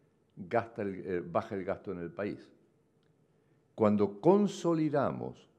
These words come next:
al sector público nacional con el provincial y con el cambio en la deuda flotante,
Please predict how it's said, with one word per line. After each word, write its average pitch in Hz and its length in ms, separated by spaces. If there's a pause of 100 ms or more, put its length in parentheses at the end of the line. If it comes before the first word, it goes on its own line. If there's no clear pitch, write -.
(140)
al 90 160
sector 123 400
público 127 360
nacional 104 800
con 139 240
el 131 140
provincial 113 920
y 87 120
con 87 160
el 87 160
cambio 123 280
en 110 60
la 104 80
deuda 110 320
flotante, 104 720